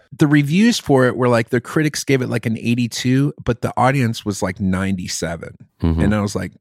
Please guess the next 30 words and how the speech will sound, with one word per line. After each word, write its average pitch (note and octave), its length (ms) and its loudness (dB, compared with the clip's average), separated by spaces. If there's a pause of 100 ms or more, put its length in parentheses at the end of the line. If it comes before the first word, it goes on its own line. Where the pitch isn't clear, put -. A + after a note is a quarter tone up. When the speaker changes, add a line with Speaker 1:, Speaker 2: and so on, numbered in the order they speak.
(160)
Speaker 1:
"The A2+ 100 -6
audience A#2 480 0
got F2+ 220 -4
it D#2+ 80 -6
right F2+ 240 -6
this - 160 -10
time, F2 180 -4
and F2 80 -2
the E2+ 60 -4
critics - 420 -4
got E2 160 -10
it - 80 -12
wrong." F2 280 -6
'Cause - 260 -14 (540)
the C#3+ 60 -2
critics A3+ 360 2
were C#3 80 4
like, G#2 180 0
"Oh, F3 120 0
it's F#3 160 -4
not A3+ 120 0
as E3 120 4
good E3 160 4
as C3 80 -2
his A2+ 120 0
best B2 300 0
work." A#2 180 -2
And C3 100 2
I'm C3+ 100 2
like, B2+ 180 -2